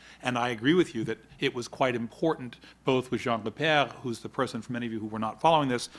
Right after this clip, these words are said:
uh, who was responsible for the negotiations during the entire two years of the convention, uh,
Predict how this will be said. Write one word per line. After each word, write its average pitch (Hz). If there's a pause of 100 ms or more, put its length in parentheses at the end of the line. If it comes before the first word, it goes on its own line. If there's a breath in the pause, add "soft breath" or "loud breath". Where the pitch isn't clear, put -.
(220 loud breath)
uh, 117 (120)
who 151
was 123
responsible 156
for 110
the 123
negotiations 127 (200 loud breath)
during 127
the 120
entire 135
two 139
years 131
of 113
the 107
convention, 110 (640 loud breath)
uh, 123